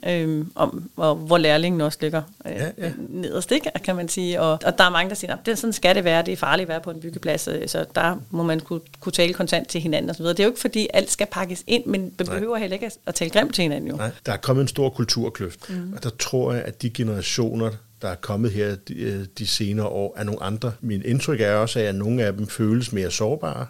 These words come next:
Speaker 2: men til gengæld virker de også mere nysgerrige, mere videnshungrige, mere spørgsmål, stiller mere spørgsmålstegn ved ting, hvilket jeg synes er en god ting at
Speaker 1: Ja.
Speaker 2: gøre, fordi hvordan skal vi ellers gøre op med dårlige vaner, hvis ikke nogen, der stiller sig op og spørger, "Hvorfor gør vi egentlig det her?" Den gamle, hvad kan man sige, den, eller den ældre generation af,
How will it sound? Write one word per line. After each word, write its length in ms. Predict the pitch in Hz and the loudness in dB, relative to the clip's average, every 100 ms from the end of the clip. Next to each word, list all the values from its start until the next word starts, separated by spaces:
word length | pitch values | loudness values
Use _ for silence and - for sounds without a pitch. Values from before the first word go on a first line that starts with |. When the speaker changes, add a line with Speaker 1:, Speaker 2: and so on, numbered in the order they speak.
| - | -2
Speaker 2:
men 120 | 110 | -2
til 120 | 104 | 0
gengæld 300 | 101 113 147 | 2 2 0
virker 260 | 113 104 98 | -2 0 0
de 160 | 90 92 | 0 -2
også 180 | 104 | 0
mere 120 | 117 87 | 0 0
nysgerrige, 600 | 101 - 143 120 104 101 - _ - | -2 -2 -2 -2 -4 -8 -14 _ -4
mere 160 | 101 95 | -2 2
videnshungrige, 600 | 98 127 - 110 101 98 | 2 2 2 0 2 2
mere 120 | 101 | 0
spørgsmål, 440 | - 87 101 - | 2 0 0 -2
stiller 180 | - 101 | -4 0
mere 140 | 98 | 2
spørgsmålstegn 640 | 104 - 101 - 135 - 95 | 0 0 -2 -2 -4 -2 -2
ved 60 | 95 | -2
ting, 180 | 110 | -4
hvilket 260 | 131 107 90 | -4 -6 -4
jeg 120 | 82 | -4
synes 200 | - 90 | -4 -4
er 100 | 90 78 | -4 -6
en 100 | 87 | -10
god 200 | 87 104 | -8 -6
ting 200 | 139 135 - - - - | -4 -6 -8 -18 -20 -10
at 40 | 104 | -2
Speaker 1:
Ja. 40 | |
Speaker 2:
gøre, 260 | 107 104 123 | 2 2 0
fordi 200 | - 104 | -4 -6
hvordan 340 | 101 95 90 95 | -4 -4 -4 -4
skal 200 | - 101 | -2 -2
vi 40 | |
ellers 320 | 95 101 - - - - | 0 -2 -4 -8 -18 -10
gøre 140 | - 95 | -2 0
op 200 | 92 - | 0 0
med 240 | 107 92 87 - - - - | 0 0 -4 -14 -20 -20 -4
dårlige 320 | 95 98 101 | 0 2 2
vaner, 260 | 92 87 117 | 0 0 0
hvis 100 | 104 | 0
ikke 140 | 101 | -4
nogen, 140 | 101 92 | -4 -6
der 60 | |
stiller 220 | 92 101 90 | -6 -4 -2
sig 100 | 90 | -2
op 60 | |
og 60 | 92 | -4
spørger, 240 | - 92 | -4 -4
"Hvorfor 280 | 85 101 92 | -4 -6 -8
gør 160 | 90 87 | -4 -2
vi 80 | 82 | -4
egentlig 180 | 80 | -6
det 120 | 82 104 | -8 -6
her?" 160 | - | -6
Den 240 | - 95 92 | -6 -6 -2
gamle, 320 | 98 113 117 | 0 0 -4
hvad 100 | 95 | -4
kan 60 | |
man 60 | 92 | -4
sige, 140 | 104 | -4
den, 140 | 92 95 | -6 -6
eller 140 | 110 95 | -10 -6
den 100 | 113 | -4
ældre 220 | 117 135 | 0 0
generation 580 | 127 107 92 127 117 | 0 0 0 0 0
af, 80 | 117 | -2